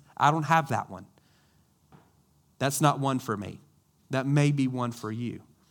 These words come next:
We can both be tempted to worry about our finances, me and you.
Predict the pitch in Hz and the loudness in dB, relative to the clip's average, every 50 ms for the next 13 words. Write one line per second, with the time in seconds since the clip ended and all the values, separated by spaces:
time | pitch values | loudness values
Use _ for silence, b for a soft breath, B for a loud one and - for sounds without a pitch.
0 | b b b b - 143 147 147 156 143 139 127 151 160 190 202 196 - 156 147 | b b b b 2 2 2 4 4 2 4 4 4 4 4 2 2 0 -2 -2
1 | 147 147 - 143 117 113 - - 127 127 127 - 131 117 120 120 127 131 139 139 | -2 -2 -6 -6 -6 -6 -6 -6 -6 -6 -6 -6 -8 -8 -4 -2 0 0 0 0
2 | 131 127 120 120 117 113 110 110 113 113 - 139 143 147 110 104 95 - - - | 0 0 0 0 -2 -2 -2 -2 -4 -4 -4 -4 -4 -4 -6 -8 -10 -14 -16 -16
3 | - - - - - - _ _ - 117 127 127 127 123 123 123 123 117 107 104 | -16 -14 -14 -14 -14 -16 _ _ -6 -4 -2 -2 -2 -2 -2 -4 -4 -4 -6 -6
4 | 101 95 | -8 -12